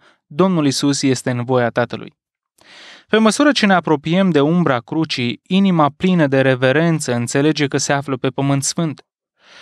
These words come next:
Sunt adâncimi care nu au fost sondate și înălțimi ce nu au putut fi măsurate.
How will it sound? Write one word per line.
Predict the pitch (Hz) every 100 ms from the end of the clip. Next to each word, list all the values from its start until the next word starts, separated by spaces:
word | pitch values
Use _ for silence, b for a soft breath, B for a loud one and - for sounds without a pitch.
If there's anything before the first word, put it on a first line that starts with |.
| B
Sunt | - - 214 208
adâncimi | 180 165 156 147 - 180 190 214
care | 170 139
nu | 139 170
au | 165
fost | 139 151 143
sondate | 143 135 143 147 151
și | 190 165
înălțimi | 147 139 131 165 170
ce | 170 147
nu | 151 160
au |
putut | 139 143 143 147
fi | -
măsurate. | 143 139 127 139 151 151 - _